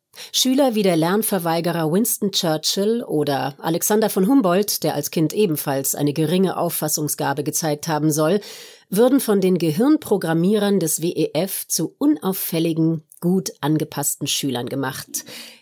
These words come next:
wenn wir mal annehmen, dass die Neurotechnik tatsächlich funktioniert. Es würde in einem solchen Überwachungssystem der vom richtigen Lernverhalten abweichende Schüler oder Student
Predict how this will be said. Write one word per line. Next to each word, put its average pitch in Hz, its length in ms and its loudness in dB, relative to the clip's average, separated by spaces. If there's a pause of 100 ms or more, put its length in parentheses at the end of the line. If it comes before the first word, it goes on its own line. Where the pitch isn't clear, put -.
(120)
wenn 185 200 4
wir 160 120 2
mal 139 160 0
annehmen, 156 500 4
dass 147 160 -2
die 220 140 -2
Neurotechnik 160 1000 -2
tatsächlich 147 680 -4
funktioniert. 131 840 -4 (720)
Es - 160 0
würde 262 220 4
in 185 140 2
einem 170 260 0
solchen 220 420 2
Überwachungssystem 147 1300 -2
der 151 160 2
vom 143 260 0
richtigen 151 760 0
Lernverhalten 143 880 -2
abweichende 147 640 -2
Schüler 208 500 0
oder 151 180 -2
Student 160 520 0